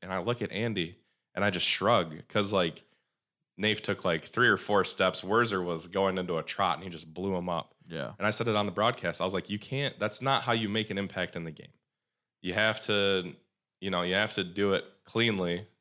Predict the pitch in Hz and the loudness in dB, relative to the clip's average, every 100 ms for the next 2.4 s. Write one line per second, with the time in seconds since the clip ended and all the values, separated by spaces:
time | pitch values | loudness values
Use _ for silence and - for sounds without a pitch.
0 | _ _ 127 107 107 90 104 92 104 101 | _ _ -2 2 2 4 2 4 2 0
1 | 90 90 87 87 98 95 85 - 104 90 | 0 -2 -4 -4 -4 -4 -4 0 0 0
2 | 82 98 92 | -2 -2 -2